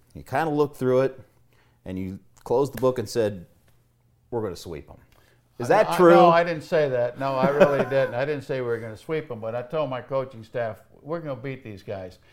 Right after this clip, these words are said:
Speaker 2: And the reason I felt that way, and I knew they had great, a great team, I knew they had great talent, but at the same time,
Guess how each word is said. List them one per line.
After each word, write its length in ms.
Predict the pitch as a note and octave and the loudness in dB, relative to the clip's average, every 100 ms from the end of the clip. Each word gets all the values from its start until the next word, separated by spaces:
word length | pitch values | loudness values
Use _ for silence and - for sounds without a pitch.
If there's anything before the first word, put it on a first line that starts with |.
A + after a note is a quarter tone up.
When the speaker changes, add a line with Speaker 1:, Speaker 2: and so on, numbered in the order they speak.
| _ D#3 | _ -8
Speaker 2:
And 160 | D3+ | -6
the 80 | F3+ | -4
reason 380 | A3 B3 G3 F3 | -4 -4 -6 -6
I 100 | D3+ | -6
felt 360 | - F#3 E3 A#2+ | -4 -2 -2 -4
that 180 | A2 | -6
way, 260 | G2 F#2+ G2 _ _ - | -6 -12 -14 _ _ -6
and 160 | D#3 | -4
I 80 | G#3+ | -4
knew 180 | A#3+ A#3+ | -4 -2
they 160 | F3+ D3+ | -2 -4
had 180 | C#3+ | -4
great, 240 | C#3+ C#3+ C#3 - - | -4 -6 -6 -18 -14
a 80 | G#2 | -10
great 320 | C#3 C#3 - | -6 -6 -8
team, 300 | D3+ D3 C3+ | -8 -6 -6
I 60 | A#2+ | -6
knew 180 | C#3+ | -6
they 80 | C3+ | -4
had 240 | C3 C3 B2 | -6 -6 -6
great 260 | B2+ G#2+ | -6 -6
talent, 380 | C3+ B2 B2+ C#3 - _ _ _ _ | -6 -4 -6 -8 -16 _ _ _ _
but 280 | C3+ B2+ - C3 | -2 -2 -6 -10
at 140 | C3+ | -10
the 100 | C3 | -12
same 340 | - F#3 G3 | -8 -8 -8
time, 460 | E3+ C#3 B2+ C3 | -6 -6 -6 -8